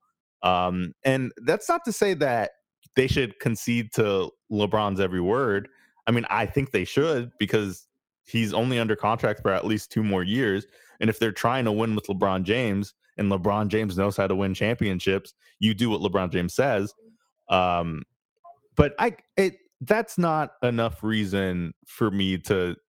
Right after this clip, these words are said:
to hire who's clearly the best coaching candidate on the market,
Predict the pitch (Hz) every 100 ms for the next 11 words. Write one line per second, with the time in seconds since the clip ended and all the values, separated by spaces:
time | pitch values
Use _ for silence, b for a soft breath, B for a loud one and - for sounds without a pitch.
0 | - 104 90 104 101 95 92 90 b b
1 | b b 127 - - 202 220 170 110 107
2 | 90 110 101 - 107 95 95 95 92 90
3 | 87 87 - 85 85 80 78 80 78 80
4 | 80 78